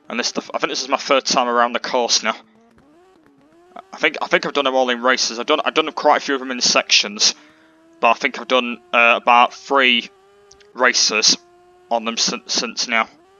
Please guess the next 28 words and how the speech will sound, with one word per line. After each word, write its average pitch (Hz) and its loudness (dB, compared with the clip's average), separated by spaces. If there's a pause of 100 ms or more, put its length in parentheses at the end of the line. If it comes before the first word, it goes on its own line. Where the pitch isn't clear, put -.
(760)
and 113 0
done 113 -2
about, 113 4 (320)
and 113 -8
done 113 -2
a 113 -2
few, 113 -4
um, 113 2 (400)
sections 110 -4
on 107 -4
them 107 -8
as 104 -10
well, 110 0 (240)
on 190 -16 (320)
different - -8
kind 110 -4
of 107 -4
ones. 110 -6 (2250)
So 135 4
overall, 139 6
I've, 123 2 (180)
I've 123 -2
been 156 2
getting 127 0
really 135 2
good 147 0
at - -8
the, 117 -12